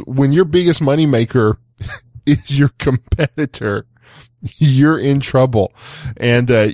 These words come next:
you know, Firefox comes with Google as the default search engine. And when you search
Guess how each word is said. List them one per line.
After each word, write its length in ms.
you 140
know, 380
Firefox 680
comes 440
with 240
Google 400
as 200
the 80
default 400
search 300
engine. 460
And 260
when 120
you 260
search 540